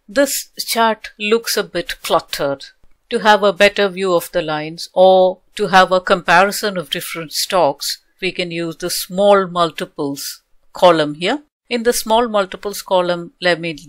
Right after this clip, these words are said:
drag and drop the name, and you can see that the line chart has created ten copies for each stock.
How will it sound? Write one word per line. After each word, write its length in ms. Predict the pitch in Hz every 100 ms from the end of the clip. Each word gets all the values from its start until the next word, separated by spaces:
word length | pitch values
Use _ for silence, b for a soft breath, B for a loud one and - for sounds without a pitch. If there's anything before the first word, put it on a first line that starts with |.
| _
drag 340 | 190 170 156
and 160 | 151 147
drop 340 | 170 151 -
the 100 | 175
name, 580 | 151 143 143 175 294 330 _ _
and 440 | 196 180 165 151 _ _
you 200 | 196 190
can 200 | 190 175
see 320 | - 185 170
that 460 | 151 156 147 - - _ _ _
the 120 | - 185
line 340 | 190 214 196
chart 600 | - 180 156 147 147 - _ _ _
has 220 | - 202
created 600 | - 208 196 190 208 202
ten 260 | - 190 190
copies 760 | - 190 185 - 240 254 - - _
for 440 | - - 180 - _
each 640 | - 180 180 - - - - _ _
stock. 680 | - - 190 196 294 -